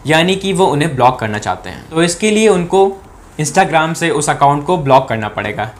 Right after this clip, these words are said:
जिसको वो अपने पोस्ट को शो नहीं करना चाहते हैं। और अगर आपको Instagram ब्लॉकिंग के बारे में जानकारी नहीं है तो आपके मन में कहीं ना कहीं एक बार सवाल ज़रूर आएगा कि Instagram पे किसी को ब्लॉक करने के बाद क्या होता है।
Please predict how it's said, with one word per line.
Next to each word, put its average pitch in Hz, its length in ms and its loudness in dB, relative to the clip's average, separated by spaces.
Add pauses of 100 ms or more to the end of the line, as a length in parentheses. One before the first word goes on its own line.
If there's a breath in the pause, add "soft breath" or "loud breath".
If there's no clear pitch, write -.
(140)
जिसको 165 280 0
वो 190 340 2 (140)
अपने 160 240 0
पोस्ट 147 300 0
को 180 120 0
शो 156 220 0
नहीं 131 220 0
करना 104 260 -4
चाहते 85 300 -10
हैं। 76 200 -14 (200)
और 214 100 8
अगर 240 200 4
आपको 214 360 4
Instagram 190 440 0
ब्लॉकिंग 165 340 0
के 185 200 2 (480)
बारे 151 200 6
में 175 160 -2
जानकारी 143 480 2
नहीं 156 280 -4
है 160 100 -2
तो 170 140 -2
आपके 175 260 2
मन 185 140 -2
में 190 160 -4
कहीं 175 180 -2
ना 180 60 -2
कहीं 180 180 -2
एक 165 100 -2
बार 170 100 2
सवाल 151 280 2
ज़रूर 143 300 -2
आएगा 143 240 2
कि 160 220 -4
Instagram 165 380 0
पे 180 100 0
किसी 170 220 -6
को 160 80 -4
ब्लॉक 135 280 2
करने 147 240 0
के 165 160 0
बाद 143 280 4 (320 loud breath)
क्या 156 140 4
होता 113 320 -4
है। 95 140 -4